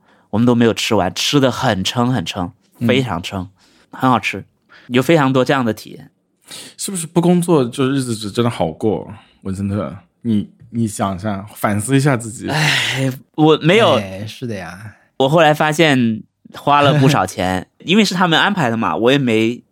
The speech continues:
Speaker 1: 提前知道。
Speaker 3: 所以你没有去的也 A 了吗？
Speaker 2: 嗯。
Speaker 1: <laughs> 我， <laughs> 我不知道呀，我们就整体给了一个，<laughs> 一个他，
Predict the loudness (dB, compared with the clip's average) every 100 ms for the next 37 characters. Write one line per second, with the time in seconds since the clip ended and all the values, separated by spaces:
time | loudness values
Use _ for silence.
0 | -4 0 0 4 6 6 6 4 2 2
1 | 2 2 2 2 2 0 -2 -4 -6 -12
2 | -8 -6 0 0 2 2 4 4 4 4
3 | 4 4 2 0 0 -2 -2 _ -8 -8
4 | -8 -16 -20 -6 -2 0 2 4 4 4
5 | 4 2 2 0 0 0 2 2 2 0
6 | 2 2 0 2 2 2 0 -4 2 0
7 | 2 -2